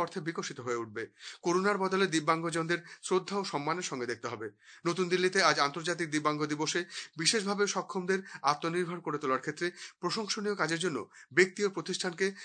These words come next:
জাতীয় পুরস্কার প্রদান করেন তিনি। রায়পুরে দ্বিতীয় একদিনের আন্তর্জাতিক ক্রিকেট ম্যাচে ভারত দক্ষিণ আফ্রিকার সামনে জয়ের জন্য তিনশো ঊনষাট রানের লক্ষ্যমাত্রা রেখেছে। টসে জিতে দক্ষিণ আফ্রিকা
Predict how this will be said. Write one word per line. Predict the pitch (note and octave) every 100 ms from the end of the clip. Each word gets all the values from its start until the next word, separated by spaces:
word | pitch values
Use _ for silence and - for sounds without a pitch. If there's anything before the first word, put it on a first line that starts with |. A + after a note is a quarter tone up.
| - E3
জাতীয় | D3+ D#3 G3
পুরস্কার | E3+ D#3 E3 D3
প্রদান | C#3 B2+
করেন | B2 A#2
তিনি। | A#2+ F#2+ E2 D#3
রায়পুরে | E3 F#3+ A#3 A#3+
দ্বিতীয় | F#3+ G3+ A3+ G#3+
একদিনের | F3+ G#3 G#3 F3
আন্তর্জাতিক | F#3+ F3+ F3 F3+
ক্রিকেট | E3 E3
ম্যাচে | F3 F3+ D3+
ভারত | D3+ D3
দক্ষিণ | D3+ F#3+ F#3+
আফ্রিকার | F#3+ F#3+ F3+
সামনে | F#3+ F3+ D3
জয়ের | C#3+ C#3
জন্য | D3+ G#3
তিনশো | D3 - D#3 D3+ - -
ঊনষাট | F#3+ F#3+ G3+
রানের | F#3+ F#3+ C#3
লক্ষ্যমাত্রা | - C3 A#2 A2+
রেখেছে। | G#2+ A2+ G#2+ - - - - -
টসে | F3+ A3+
জিতে | A3 G#3+ G3
দক্ষিণ | F#3 F#3+ F3+
আফ্রিকা | F#3+